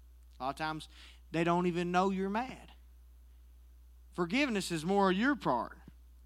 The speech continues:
They don't even know. Sometimes they don't even know you, that you're, you're hurt. You, they hurt your feelings.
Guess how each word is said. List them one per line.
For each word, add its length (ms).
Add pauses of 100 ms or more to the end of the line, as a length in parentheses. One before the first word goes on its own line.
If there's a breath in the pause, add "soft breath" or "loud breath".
(260)
They 120
don't 180
even 160
know. 220
Sometimes 420
they 100
don't 120
even 100
know 120
you, 460
that 140 (200)
you're, 220
you're 160
hurt. 180
You, 220
they 120
hurt 180
your 80
feelings. 520